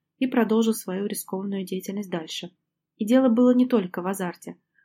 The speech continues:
Макс всегда хотел иметь своё дело, не зависеть ни от кого, не иметь начальников сверху, отчитываться только перед самим собой,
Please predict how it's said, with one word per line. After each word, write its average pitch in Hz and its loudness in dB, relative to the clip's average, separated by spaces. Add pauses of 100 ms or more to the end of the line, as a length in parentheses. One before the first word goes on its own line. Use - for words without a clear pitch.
(200)
Макс 233 0
всегда 233 0
хотел 240 -2
иметь 202 -4
своё 202 -4
дело, 180 -6 (280)
не 220 2
зависеть 196 2
ни 196 -4
от 214 -8
кого, 185 -6 (440)
не 208 2
иметь 269 4
начальников 196 -2
сверху, 185 -8 (320)
отчитываться 220 -4
только 254 2
перед 208 -8
самим 214 -2
собой, 180 -6